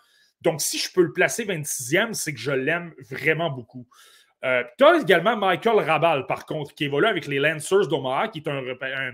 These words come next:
un gardien de but tchèque, euh, mais de très gros gabarits, six pieds, six pouces. Euh, lui également, je te dirais, justement, en raison du gabarit, là, euh, dans la,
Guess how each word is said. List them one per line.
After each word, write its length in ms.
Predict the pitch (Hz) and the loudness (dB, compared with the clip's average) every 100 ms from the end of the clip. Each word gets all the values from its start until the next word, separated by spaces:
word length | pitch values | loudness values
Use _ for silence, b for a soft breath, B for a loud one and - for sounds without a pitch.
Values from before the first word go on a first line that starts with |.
| 120 | -8
un 100 | 147 | -6
gardien 380 | 147 143 135 190 | -2 -2 -4 -8
de 60 | 151 | -6
but 160 | 156 | -8
tchèque, 460 | - - 214 - - b b b b - | -8 -4 -4 -6 -20 b b b b -6
euh, 220 | 139 131 123 | -2 -2 -4
mais 80 | |
de 120 | 139 139 | -6 -6
très 240 | - 175 | -4 -4
gros 160 | 147 190 | -2 -2
gabarits, 360 | 160 139 127 | 0 -2 -6
six 200 | - - | -8 -10
pieds, 180 | - 165 | -10 -8
six 160 | 147 - | -8 -4
pouces. 360 | 151 123 - b b b - | -2 -2 -4 b b b -6
Euh, 100 | 139 | -2
lui 200 | 139 320 | 0 0
également, 380 | 277 254 247 294 | 2 2 0 -4
je 80 | |
te 80 | - | -2
dirais, 320 | 156 139 190 | -4 -2 -4
justement, 460 | 156 147 - 170 247 | -4 -6 -4 -2 -2
en 20 | |
raison 280 | 190 165 214 | -2 -2 -4
du 140 | - | -8
gabarit, 540 | 139 160 156 147 254 277 | -2 0 2 0 -2 -2
là, 240 | 233 240 240 B B _ | 0 0 -4 B B _
euh, 640 | 127 131 131 131 131 131 135 | -4 0 2 2 2 0 0
dans 140 | 147 | 0
la, 140 | 151 | 0